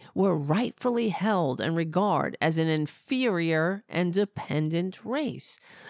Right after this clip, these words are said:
And in that condition, only could their existence in this country be rendered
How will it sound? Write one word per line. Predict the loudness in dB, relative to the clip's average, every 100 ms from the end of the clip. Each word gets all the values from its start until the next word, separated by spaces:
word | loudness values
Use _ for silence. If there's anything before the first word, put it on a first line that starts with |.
| -6
And | 0 0 2
in | 2
that | 2 0
condition, | 0 -2 0 -2 -4 -10 -10
only | -2 0 2 -2
could | 0 -2 0
their | 0 0
existence | -2 -2 -2 -4 -6 -4
in | -2 0
this | 0
country | 0 -2 0 -4
be | -4 -4
rendered | 0 0 0 0 -4